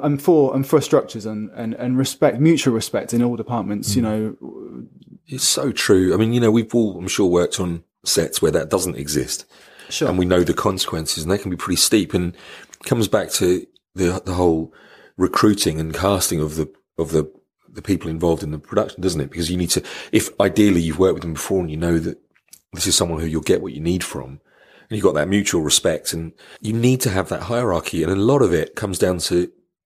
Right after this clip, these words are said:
Speaker 3: ego being taken out of the equation, doesn't it?
Speaker 1: Yeah.
Speaker 3: On, in, in all of those disciplines, 'cause I've been on set where the D O P, his, it's not necessarily his, his knowledge that his creative idea is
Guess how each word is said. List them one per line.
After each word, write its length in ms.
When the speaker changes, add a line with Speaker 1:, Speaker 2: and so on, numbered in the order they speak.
Speaker 3:
ego 260
being 220
taken 300
out 80
of 40
the 60
equation, 400
doesn't 180
it? 180
Speaker 1:
Yeah. 180
Speaker 3:
On, 240
in, 100
in 160
all 160
of 80
those 280
disciplines, 640
'cause 160
I've 180
been 120
on 140
set 360
where 340
the 80
D 160
O 100
P, 400
his, 320
it's 200
not 220
necessarily 460
his, 240
his 220
knowledge 380
that 200
his 240
creative 420
idea 360
is 220